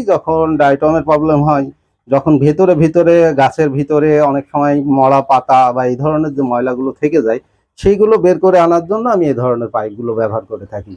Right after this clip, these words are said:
এটা আমি আপনাদেরও বলবো যে চিকন পাইপ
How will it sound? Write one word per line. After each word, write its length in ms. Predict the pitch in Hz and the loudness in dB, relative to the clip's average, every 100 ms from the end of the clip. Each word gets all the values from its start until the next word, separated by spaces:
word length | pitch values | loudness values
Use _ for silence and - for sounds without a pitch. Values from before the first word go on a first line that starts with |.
| - | -8
এটা 240 | 131 151 147 | -2 2 2
আমি 420 | 143 139 135 143 | 0 -2 0 0
আপনাদেরও 500 | 135 123 135 139 156 | 0 -2 -4 -2 -2
বলবো 420 | 151 151 151 180 196 _ _ _ | 0 0 2 0 -2 _ _ _
যে 240 | 127 135 135 | 0 0 0
চিকন 340 | - 196 208 202 | -6 -2 2 2
পাইপ 360 | 175 151 160 | 2 2 2